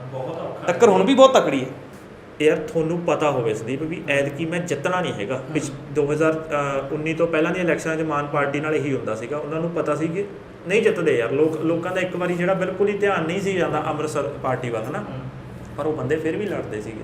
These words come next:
Speaker 1: ਮਜ਼ਾਕ ਕਰਦੇ ਸੀ ਪਿੰਡਾਂ 'ਚ ਲੋਕ ਬਹੁਤ ਸਾਰੇ ਜਿਹੜੇ ਅਕਾਲੀ ਕਹਾਉਣੇ ਵਾਲੇ ਜਾਂ ਹੋਰ ਸਿਆਣੇ, ਕਹਿੰਦੇ, "ਯਾਰ ਇਹ ਬੰਦੇ ਵੀ ਖੜ ਜਾਂਦੇ, ਇਹਨਾਂ ਨੂੰ ਪਤਾ ਨਾਲੇ ਜ਼ਮਾਨਤ ਜ਼ਬਤ ਹੋਣੀ ਆ।"
Speaker 2: ਹਮ।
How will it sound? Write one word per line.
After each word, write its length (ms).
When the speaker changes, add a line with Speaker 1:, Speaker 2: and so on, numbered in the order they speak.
Speaker 1:
ਮਜ਼ਾਕ 420
ਕਰਦੇ 280
ਸੀ 100
ਪਿੰਡਾਂ 320
'ਚ 60
ਲੋਕ 180
ਬਹੁਤ 320
ਸਾਰੇ 220
ਜਿਹੜੇ 260
ਅਕਾਲੀ 340
ਕਹਾਉਣੇ 360
ਵਾਲੇ 160
ਜਾਂ 120
ਹੋਰ 180
ਸਿਆਣੇ, 340
ਕਹਿੰਦੇ, 240
"ਯਾਰ 140
ਇਹ 200
ਬੰਦੇ 360
ਵੀ 160
ਖੜ 140
ਜਾਂਦੇ, 220
ਇਹਨਾਂ 120
ਨੂੰ 100
ਪਤਾ 240
ਨਾਲੇ 180
ਜ਼ਮਾਨਤ 420
ਜ਼ਬਤ 220
ਹੋਣੀ 180
ਆ।" 40
Speaker 2:
ਹਮ। 320